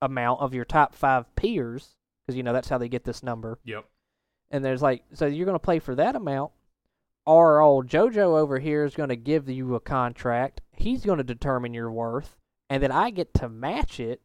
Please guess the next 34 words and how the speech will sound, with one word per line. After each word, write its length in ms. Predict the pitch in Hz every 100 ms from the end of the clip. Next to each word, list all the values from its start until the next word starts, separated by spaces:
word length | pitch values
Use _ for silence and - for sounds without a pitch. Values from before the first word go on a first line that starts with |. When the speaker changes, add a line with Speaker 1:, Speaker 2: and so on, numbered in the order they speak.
| _ _ _
Speaker 1:
And 120 | 135 139
guess 200 | 165 -
what? 260 | 196 151 -
I 120 | 156
still 260 | - 214 170
get 160 | 131
what 140 | 120 117
I 60 |
want. 340 | 113 113 110 -
So 100 | 233
it's 100 | -
chess 300 | 202 160 -
going 240 | 127 120
on, 220 | 113 110 -
and 120 | 160
I 60 | 190
can 120 | 208
see 200 | - 180
it. 160 | 175 -
You 80 | 151
know, 80 | 143
to 80 | 135
be 100 | 156
the 80 |
devil's 320 | 135 160 135 143
advocate, 400 | 151 - 135 120
I 60 | 143
can 80 |
see 120 | 139 143
it 80 | 117
from 120 | 117
both 260 | 120 117
ends, 260 | 123 107 _ -
right? 220 | 110 110